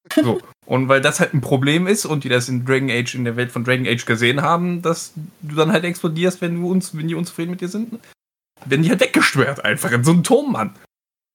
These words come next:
Speaker 1: Und das find ich, das hat mich ein bisschen umgehauen. Ähm, bei Dragon Age Inquisition hab ich, okay, es ist jetzt Zeit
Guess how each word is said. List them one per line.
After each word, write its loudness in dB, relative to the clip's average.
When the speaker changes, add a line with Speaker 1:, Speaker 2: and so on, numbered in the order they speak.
Speaker 1:
Und -4
das 0
find 2
ich, -4
das -2
hat -2
mich 2
ein 0
bisschen 0
umgehauen. 0
Ähm, 4
bei -8
Dragon 2
Age -2
Inquisition 0
hab 0
ich, 0
okay, 0
es 2
ist -4
jetzt -2
Zeit 2